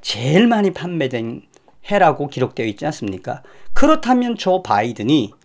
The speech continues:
왜 이 총기협회를 반드시 없애겠다, 그리고 나아가서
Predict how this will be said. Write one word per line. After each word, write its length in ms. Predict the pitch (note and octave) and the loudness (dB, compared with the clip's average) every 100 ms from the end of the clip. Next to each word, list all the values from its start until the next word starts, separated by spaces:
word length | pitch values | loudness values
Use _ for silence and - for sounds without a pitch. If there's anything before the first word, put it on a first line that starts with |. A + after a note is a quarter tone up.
| _ _ _ | _ _ _
왜 560 | - G#2 A#2 F3+ A3+ A#3+ - | -12 -4 4 6 6 0 -4
이 200 | F3 F3+ | -6 -6
총기협회를 920 | - B3+ G#3 G3+ D#3 - C#3+ D3+ D#3+ _ _ | -6 -6 -4 -4 -4 -4 -4 -4 -6 _ _
반드시 520 | - B2 D#3+ D#3+ D#3 | -2 2 2 2 -2
없애겠다, 640 | - - - G#2 - - - - - - - - - | -2 -4 -6 -6 -8 -16 -20 -20 -8 -4 -2 -2 8
그리고 300 | - - - | 10 12 10
나아가서 720 | G2+ C3+ D#3+ F3 A3+ C#3 | 8 4 4 2 2 0